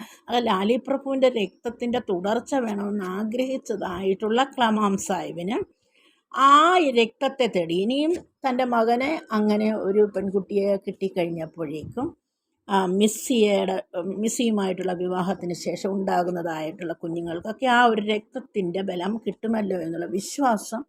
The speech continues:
ആ, ഉണ്ടായി. അങ്ങനെ ക്ലമാം സാഹിബിൻ്റെ രക്തത്തെ തേടി, ലാലി പ്രഭുവിൻ്റെ രക്തത്തെ തേടിയുള്ള യാത്ര ആരംഭിച്ചു എന്ന് പറയുന്നത്.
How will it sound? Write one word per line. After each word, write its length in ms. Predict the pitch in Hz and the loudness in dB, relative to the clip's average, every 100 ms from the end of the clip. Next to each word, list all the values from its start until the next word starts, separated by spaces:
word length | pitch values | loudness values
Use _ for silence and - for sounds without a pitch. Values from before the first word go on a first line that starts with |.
| _ _ _ _ _ _ _ | _ _ _ _ _ _ _
ആ, 80 | 175 170 175 175 - _ _ | -6 -4 -4 -8 -14 _ _
ഉണ്ടായി. 520 | 220 208 165 147 170 - | 0 2 2 0 -4 -4
അങ്ങനെ 300 | 196 190 196 | -4 0 -2
ക്ലമാം 480 | - 214 190 190 185 | 0 0 2 0 -2
സാഹിബിൻ്റെ 800 | - 180 170 170 175 185 254 302 - | 0 2 2 0 -2 2 2 0 -2
രക്തത്തെ 440 | 190 - 247 - 214 | -10 -6 -8 -4 -6
തേടി, 320 | 202 165 156 | -4 -6 -6
ലാലി 440 | 175 190 233 269 | -4 0 2 2
പ്രഭുവിൻ്റെ 540 | 285 262 262 262 233 202 | 0 -2 -4 -6 -4 -2
രക്തത്തെ 420 | 190 - 202 196 | -2 -6 -8 -6
തേടിയുള്ള 520 | - 165 170 160 170 | -6 -4 -4 -4 -4
യാത്ര 600 | 165 165 190 - 240 262 - _ _ _ | -6 -6 -8 -4 -2 -2 -4 _ _ _
ആരംഭിച്ചു 640 | 170 165 156 - - - - _ _ _ | -2 -2 -4 -12 -18 -20 -20 _ _ _
എന്ന് 200 | 196 196 | -2 0
പറയുന്നത്. 400 | 170 165 - - | 0 -4 -6 -10